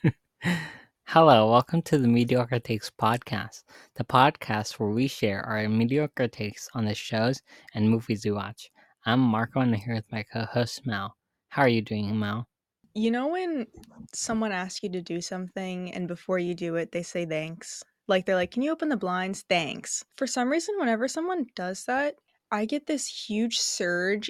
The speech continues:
Speaker 2: in just primal rage, and I sort of feel like bashing their head into the ground. I'm not, I don't, like, I think it comes from the fact that, like, when people say that, it sounds so condescending, even if they're not trying to. But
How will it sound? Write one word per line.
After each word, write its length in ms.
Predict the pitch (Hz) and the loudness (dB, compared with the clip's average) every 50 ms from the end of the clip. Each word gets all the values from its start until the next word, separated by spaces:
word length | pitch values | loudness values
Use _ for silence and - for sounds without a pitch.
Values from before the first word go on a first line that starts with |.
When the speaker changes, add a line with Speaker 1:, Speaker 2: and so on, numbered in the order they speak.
| - - | -6 -6
Speaker 2:
in 180 | 214 202 202 | -4 -4 -4
just 400 | 196 - 196 190 - - - - - _ _ _ _ _ _ _ _ | -2 -2 -4 -4 -6 -8 -12 -14 -18 _ _ _ _ _ _ _ _
primal 640 | - - - 190 180 185 185 190 202 202 202 190 185 - | -20 -12 -4 -4 -2 -2 -2 -2 -2 -4 -4 -4 -4 -2
rage, 600 | 185 180 165 170 185 214 247 262 269 - - - _ - - - - - _ _ - | -2 -2 -2 -2 -2 -2 -4 -4 -6 -8 -10 -12 _ -20 -20 -20 -20 -20 _ _ 0
and 260 | 226 226 220 208 - - - | 2 2 2 0 -2 -4 -4
I 100 | 220 220 | -4 -2
sort 200 | - - 254 277 | -2 -4 -4 -4
of 100 | 285 - | -2 2
feel 140 | - 233 | 2 4
like 220 | 240 247 240 233 - _ _ _ _ _ _ 226 _ _ _ | 4 4 2 -2 -8 _ _ _ _ _ _ -20 _ _ _
bashing 440 | - 190 190 190 196 - 247 233 233 | -4 -4 -4 -2 -4 -4 -2 -2 -2
their 100 | 226 220 | -2 -2
head 180 | 208 185 180 185 | -2 -4 -4 -4
into 220 | 202 214 226 254 | -4 -4 -4 -4
the 100 | 240 269 | -6 -4
ground. 440 | 254 277 277 285 294 302 320 320 320 - _ _ - - - _ _ _ - | -4 -2 -4 -2 -4 -4 -6 -8 -10 -14 _ _ -20 -20 -20 _ _ _ -2
I'm 140 | 233 240 254 | -2 0 0
not, 100 | 269 - _ | 0 0 _
I 60 | 262 | 0
don't, 200 | 277 320 349 - | 0 0 0 0
like, 180 | - 277 269 - _ - - - - _ | 0 -2 -2 -2 _ -18 -20 -20 -4 _
I 100 | 269 294 | 2 4
think 180 | 311 359 370 415 | 6 6 4 4
it 40 | - | 2
comes 140 | 392 370 339 | 0 -2 0
from 100 | 339 311 | 0 -2
the 60 | 311 | 2
fact 240 | 302 294 269 262 262 | 4 4 2 4 2
that, 80 | 285 269 | 2 2
like, 200 | 247 233 233 - - _ _ _ _ _ _ _ - | 2 2 0 -4 -14 _ _ _ _ _ _ _ -4
when 240 | 233 240 254 262 247 | -2 0 0 0 0
people 260 | 269 277 285 339 311 | 0 0 0 0 -2
say 220 | - - 233 226 | 0 -2 -2 0
that, 180 | 220 240 254 262 | 0 0 0 0
it 120 | - - | -2 -4
sounds 340 | - - 220 202 220 226 - | -2 -2 -2 0 0 -2 -2
so 100 | 285 277 | -4 -4
condescending, 800 | 262 - - 214 208 208 208 214 - - 190 185 185 196 208 196 | -4 -6 -6 -6 -6 -4 -6 -8 -8 -8 -8 -6 -6 -6 -6 -6
even 220 | 165 175 180 202 | -8 -8 -8 -10
if 120 | 190 190 _ | -10 -8 _
they're 80 | - | -8
not 160 | 196 196 196 220 | -6 -6 -8 -8
trying 340 | - - 196 185 185 202 214 | -10 -10 -10 -8 -8 -10 -10
to. 320 | - - 277 285 294 302 - _ _ _ _ _ _ _ _ _ _ _ _ | -8 -6 -6 -4 -4 -6 -10 _ _ _ _ _ _ _ _ _ _ _ _
But 280 | - 226 220 208 - | 6 6 6 6 6